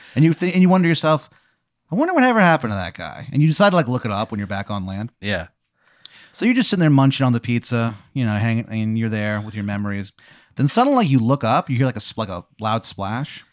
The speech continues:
Speaker 1: and this giant, like, squid-like creature comes out.
Speaker 2: Oh, fuck.
Speaker 1: He is gigantic. He's, like, fifty feet tall.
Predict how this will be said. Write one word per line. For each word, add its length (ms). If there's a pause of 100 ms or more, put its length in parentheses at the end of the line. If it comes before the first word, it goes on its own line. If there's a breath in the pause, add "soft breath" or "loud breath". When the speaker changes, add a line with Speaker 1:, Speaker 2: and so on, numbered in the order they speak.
(600 soft breath)
Speaker 1:
and 180
this 160
giant, 680
like, 280
squid-like 1300 (160)
creature 440
comes 260
out. 140
Speaker 2:
Oh, 240
fuck. 600 (160)
Speaker 1:
He 380
is 340 (120)
gigantic. 840
He's, 100
like, 100
fifty 320
feet 340 (220)
tall. 420